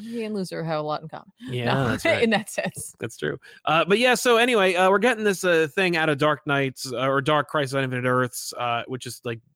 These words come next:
Speaker 2: the dawn of the D C universe or something like that. Dawn of D C. And,
Speaker 1: Well,
Speaker 2: uh,
Speaker 1: yeah, 'cause things are always darkest before the dawn.
Speaker 2: That's true. Ho, ho.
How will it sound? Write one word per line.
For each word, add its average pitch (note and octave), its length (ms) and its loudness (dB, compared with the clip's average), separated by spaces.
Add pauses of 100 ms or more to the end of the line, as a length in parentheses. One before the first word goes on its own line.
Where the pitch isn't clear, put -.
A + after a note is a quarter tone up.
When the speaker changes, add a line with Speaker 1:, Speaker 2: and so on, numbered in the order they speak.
(100)
Speaker 2:
the C#3+ 100 -2
dawn C3 440 0
of B2 100 -4
the B2 80 -6
D A#2+ 240 -8
C - 180 -10
universe A2+ 600 -8
or - 20 -18
something G2 200 -14
like A2 120 -14
that. G#2+ 180 -6
Dawn E3 180 0
of C#3 80 -2
D A2+ 120 -8
C. - 160 -14 (680)
And, C#3 300 -2
Speaker 1:
Well, C#3+ 200 4
Speaker 2:
uh, - 60 0
Speaker 1:
yeah, D4+ 160 -4
'cause D#3 200 -14
things G3 180 -10
are G3 60 -8
always F#3 180 -8
darkest F3+ 380 -6
before F#3+ 240 -8
the F#3 100 -6
dawn. F#3+ 240 -2
Speaker 2:
That's E3 240 0
true. D4+ 300 2
Ho, G3 100 4
ho. A#3 340 2